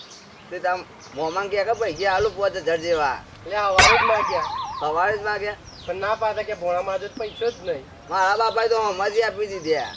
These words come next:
Speaker 2: કેટલા આલ્યા?
Speaker 1: પાંચ હજાર કે લે આ ઉત્તરાયણ આવે તો તે પતંગ ને લુગડો ને બધું લાવી દેજે.
Speaker 2: ઓહો, પૈસો પાછા દીધા રે પાછો.
Speaker 1: તાન. અને તારો મામો આલતો નહીં પૈસા?
Speaker 2: એક રૂપિયો નહીં આલ્યો.
Speaker 1: ચમ તે?
Speaker 2: છોકરા એના જોડે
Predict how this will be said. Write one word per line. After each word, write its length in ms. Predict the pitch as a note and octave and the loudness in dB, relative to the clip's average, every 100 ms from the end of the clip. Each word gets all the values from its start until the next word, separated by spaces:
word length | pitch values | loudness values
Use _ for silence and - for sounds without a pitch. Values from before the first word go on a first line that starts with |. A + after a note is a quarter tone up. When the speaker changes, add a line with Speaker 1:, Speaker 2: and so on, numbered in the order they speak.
| - | -8
Speaker 2:
કેટલા 240 | A3+ C4 | -2 0
આલ્યા? 240 | A3+ A#3 D#3+ - | 0 -2 -6 -10
Speaker 1:
પાંચ 200 | F3+ G3+ G#3+ F#3 | -2 0 0 0
હજાર 160 | F#3+ F3+ | 0 0
કે 60 | G#3 F#3+ | -2 0
લે 40 | G#3 | 2
આ 80 | G#3 | 0
ઉત્તરાયણ 320 | F#3 F#3+ G#3 G3+ | -2 -4 -2 0
આવે 120 | G3+ | 0
તો 60 | G3+ | -2
તે 40 | G3+ | -4
પતંગ 400 | F#3 F3+ - G3+ G#3 | -2 0 0 -2 -2
ને 60 | G3+ | -4
લુગડો 240 | F3+ D3+ F3+ | -4 -2 0
ને 60 | G3+ | 0
બધું 220 | E3 F#3+ | 0 2
લાવી 200 | F3+ F#3+ G3+ | 0 2 0
દેજે. 300 | F#3 D3+ C3+ A#2 | -2 -2 -6 -8
Speaker 2:
ઓહો, 280 | - - - - - | -12 -12 -12 -10 -10
પૈસો 200 | B2+ B2+ | -12 -8
પાછા 160 | C3 B2+ | -8 -8
દીધા 240 | B2+ F3+ A3 | -10 -6 -6
રે 80 | D#3 | -6
પાછો. 180 | - - C#3+ | -10 -6 0
Speaker 1:
તાન. 320 | C#3+ C#3 C#3 C#3+ C5+ C#5+ D5+ D5+ C5 - - - - | 0 -2 -6 -6 -4 -4 -4 -4 -6 -10 -18 -16 -10
અને 100 | E4+ | -2
તારો 160 | F3+ F#3+ | 0 2
મામો 160 | F#3+ G3+ F#3+ | 0 0 0
આલતો 180 | E3+ G3+ | 0 -4
નહીં 160 | G3+ G#3+ A3+ | -6 0 0
પૈસા? 300 | G#3 A3 A#4 - - F#3+ | 2 0 -2 -8 -18 -14
Speaker 2:
એક 80 | F3+ | -12
રૂપિયો 340 | E3+ D#3 E3 E3 | -12 -12 -8 -6
નહીં 160 | E3 D#3+ | -4 -4
આલ્યો. 220 | D3 C#3 C3+ | -6 -8 -12
Speaker 1:
ચમ 380 | - - - | -14 -16 -8
તે? 60 | F#3+ | -2
Speaker 2:
છોકરા 280 | F#3+ D#3+ E3+ | -2 0 0
એના 200 | F3 F3 D#3 | 2 0 0
જોડે 180 | D#3 | -8